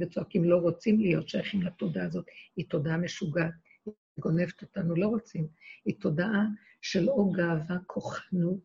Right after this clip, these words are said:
אנחנו משתעבדים לכוחות, עובדים עבודה זרה פה, כוח הממון, כוח המיניות, כוח ה-, ה-, אה, שכל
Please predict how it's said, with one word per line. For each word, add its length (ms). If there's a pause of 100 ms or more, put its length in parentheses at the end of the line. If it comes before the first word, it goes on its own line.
(280)
אנחנו 200
משתעבדים 640
לכוחות, 520
עובדים 300
עבודה 300
זרה 260 (100)
פה, 140 (400)
כוח 420
הממון, 500
כוח 440
המיניות, 580 (360)
כוח 500
ה-, 600
ה-, 320 (360)
אה, 360 (140)
שכל 640